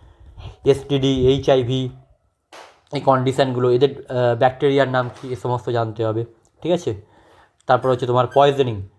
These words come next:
মানে যে ফুড অরাল আছে, ইয়ে হয় না, ফুড, আহ, পয়জনিং হয়, বা যাকে আমরা কী বলা হয়, ভেজাল, ফু-, ওই খাবারে যে ভেজাল হয়ে থাকে, ঠিক আছে, যে বটুলি কা-, মানে, আহ, বটুলি নাম, বটুলি নাম হয় না, বটুলি নাম যে ডিজিজ হয়,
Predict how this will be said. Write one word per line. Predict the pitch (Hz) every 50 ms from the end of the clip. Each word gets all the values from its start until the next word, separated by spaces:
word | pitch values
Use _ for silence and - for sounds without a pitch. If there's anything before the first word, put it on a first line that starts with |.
| _ _ -
মানে | 120 123 127 123 120 120 - 127
যে | 117 123 123
ফুড | 120 - - 165 160 151 - -
অরাল | - 131 135 139 131 139 139
আছে, | 135 123 - 139 135 131 127
ইয়ে | 123 131 143
হয় | 127 135 127
না, | 135 160 143 110 95 - - - _ _ _
ফুড, | - - 135 127
আহ, | - - 117 117 117 113 113 110 113 104 104
পয়জনিং | 127 127 127 120 120 131 131 127
হয়, | 120 101 120 117 117 113 113 - _ _ _ _ -
বা | 113 120 120
যাকে | 117 120 113 - 123
আমরা | 120 117 120 120
কী | 113 - 120
বলা | 117 123 131 131
হয়, | 139 139 113
ভেজাল, | 104 107 107 104 95 120 113 117 135 120 107 98 98 - - _ _ _ _
ফু-, | - - 120 117
ওই | 113 113
খাবারে | 113 - - 123 113 120 117 117
যে | 127 123
ভেজাল | 104 113 110 120 120 117
হয়ে | 117 117 107
থাকে, | - 107 98 - 107 104 - _ _ _ _ _
ঠিক | - 160
আছে, | 160 143 131 113 - - _ _ -
যে | 143
বটুলি | 139 139 135 139 143 135
কা-, | 127 131 117
মানে, | 113 113 120 123 123 123 120 113 - - - _ _ -
আহ, | 117 113 113
বটুলি | 117 131 - 151 143 139
নাম, | 131 123 107 101 98 - _ _ _ _ _ _ _ - 127
বটুলি | 123 123 143 139 131
নাম | 135 139 135
হয় | 127 147 165
না, | 175 127 101 95 98 - _ _ _ _ _ _ -
বটুলি | 120 113 123 131 127 127
নাম | 135 139 - - - _ _ _ _ _ -
যে | 117 123 123 120 117
ডিজিজ | 113 123 131 131 123
হয়, | 139 143 160